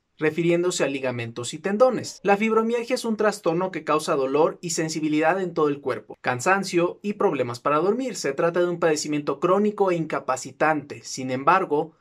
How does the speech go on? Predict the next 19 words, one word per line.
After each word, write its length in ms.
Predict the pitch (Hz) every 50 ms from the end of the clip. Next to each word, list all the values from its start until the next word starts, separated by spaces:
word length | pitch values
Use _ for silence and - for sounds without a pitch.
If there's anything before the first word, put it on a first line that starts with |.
| _ _ _
a 140 | - 165 165
pesar 260 | 185 180 226 226 233
de 80 | 247
los 140 | 240 214 180
devastadores 560 | 160 160 151 147 143 - 147 151 175 185 185
que 80 | - 170
pueden 220 | 165 - 156 160 165
ser 160 | 165 180 170
los 160 | 180 180 175
síntomas, 520 | - 220 208 202 190 170 165 170 175 170 185
no 160 | 185 190 202
se 140 | 196 220 202
trata 280 | 202 190 185 185 196
de 80 | 180 175
una 100 | 175 175
enfermedad 480 | 170 170 160 143 143 143 151 160 160
peligrosa 720 | - 180 170 165 151 131 135 127 120 117 - 123 117 110 - _
o 80 | 143 131
mortal. 580 | 131 131 131 135 160 - 240 240 208 - -